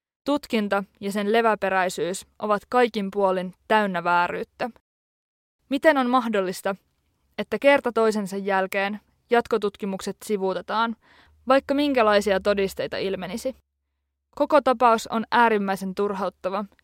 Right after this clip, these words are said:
ja hallituksen toimintatapa suorastaan raivostuttaa itseäni. Tähän loppuun mainitsen vielä, että Ruotsissa on ilmeisesti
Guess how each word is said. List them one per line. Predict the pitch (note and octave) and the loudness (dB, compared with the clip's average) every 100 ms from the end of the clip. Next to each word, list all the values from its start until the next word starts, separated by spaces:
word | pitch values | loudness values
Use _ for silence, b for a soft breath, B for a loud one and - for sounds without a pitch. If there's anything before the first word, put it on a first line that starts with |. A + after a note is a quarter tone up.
| - | -2
ja | A3 | 2
hallituksen | A3+ A#3+ G#3+ G3+ G#3 G3 | 4 4 4 0 -4 -2
toimintatapa | G#3+ G#3 G3 F#3 F#3+ F#3+ G3 - _ _ _ | 0 0 -2 -4 -6 -2 -4 -6 _ _ _
suorastaan | - G#3+ G3+ F#3+ G3+ G3 F#3+ | -4 -2 -2 -4 -6 -4 -4
raivostuttaa | G3 G3 F#3+ F#3+ - - - D3 | -2 0 -2 -4 -12 -12 -8 -6
itseäni. | D#3 - - D3+ A#3 - _ _ _ _ _ _ _ _ _ | -6 -8 -8 -8 -8 -12 _ _ _ _ _ _ _ _ _
Tähän | C#4 D4+ | 2 4
loppuun | D#4 D#4 C#4+ B3 | 4 2 0 2
mainitsen | C4 B3+ A#3 A3+ G#3+ | 4 4 0 -2 2
vielä, | G#3+ G#3 G#3 G#3+ - | 4 4 0 -4 -10
että | G#3+ A3 | -4 2
Ruotsissa | A#3+ B3 A#3 - - | 4 2 -2 -6 -2
on | G#3+ | -2
ilmeisesti | - A#3 G#3+ G#3 G3+ G3 | 0 0 0 -4 -6 -10